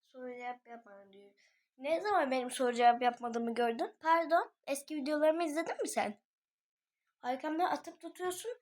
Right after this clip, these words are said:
Benim iz-, onu atıp tutacağına benim eski videomu izleseydin. Arkadaşımız bitmesin de ama.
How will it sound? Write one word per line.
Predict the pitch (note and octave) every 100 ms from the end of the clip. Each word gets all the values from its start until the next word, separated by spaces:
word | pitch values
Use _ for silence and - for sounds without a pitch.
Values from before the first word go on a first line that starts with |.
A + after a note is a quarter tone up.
| _ _ _ C#4+
Benim | D#4 E4
iz-, | E4 D#4 _ _ _ _
onu | C#4+ D#4
atıp | D4+ D4+ D4
tutacağına | - D4+ - F4 F#4+ D#4+
benim | D4+ D#4
eski | D#4+ D#4+ E4
videomu | C#4 D4 D4+
izleseydin. | D#4 A#3 G#3 F#3 G3 G3+ _ _ _ _ _ _ _ - _ _ _ _ _ _ _ _ _ _ _ _ _ _ _ _ _ _ _ _ _ _ _ _ _ _ _ _ _ _ _ _ -
Arkadaşımız | A3+ A#3+ C#4 D4 - E4+ F#4
bitmesin | D#4+ E4+ F#4+ F#4+ A4
de | C5+ C#5+ C5+ C#5+
ama. | E5+ -